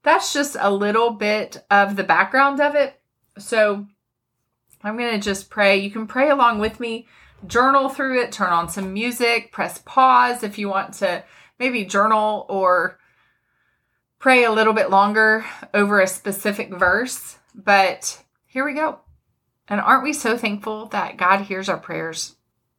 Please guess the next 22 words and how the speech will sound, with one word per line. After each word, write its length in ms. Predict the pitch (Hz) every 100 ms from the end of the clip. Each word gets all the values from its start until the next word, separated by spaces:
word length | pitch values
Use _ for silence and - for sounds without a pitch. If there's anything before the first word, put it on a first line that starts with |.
| _ _ _
It's, 560 | - 180 - - - - _ _ _
it's 220 | 196 196
so 560 | - - 214 208 208 202
reassuring 880 | - 190 190 180 196 170 151 175 -
to 100 | -
keep 580 | 190 - 226 226 - -
praying 460 | - 180 160 160 - - - - _
because 380 | 190 190 190 196
he 100 | 185
is 160 | 170
so 220 | - 190 180
good 260 | 170 147
to 140 | - -
answer 340 | 160 - 151
us. 320 | - - - _ _ _ _ _ _ _ _
"O 240 | 226 247 240
Lord, 400 | 196 170 156 - _ - _ _
Yahweh, 500 | 196 190 208 226 233
you 300 | 208 202 202
are 220 | 190 180
the 140 | 185
creator 880 | 180 - 202 180 175 190 240 285 285